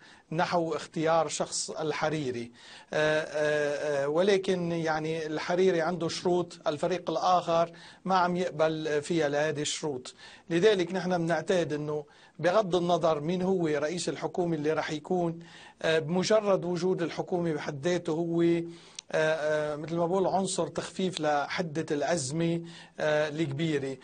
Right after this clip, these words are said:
ولكن، آه، آه، مما لا شك فيه إن كان الرئيس الحريري أو إن كان، آه، الخطيب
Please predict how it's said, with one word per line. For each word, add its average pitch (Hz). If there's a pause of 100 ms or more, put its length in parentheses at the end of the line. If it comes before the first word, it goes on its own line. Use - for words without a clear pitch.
(220)
ولكن، 180
آه، 160
آه، -
مما 190
لا 175
شك 170
فيه 170
إن 151
كان 175
الرئيس 165
الحريري 160
أو 165
إن 170
كان، 170 (360)
آه، 147
الخطيب 170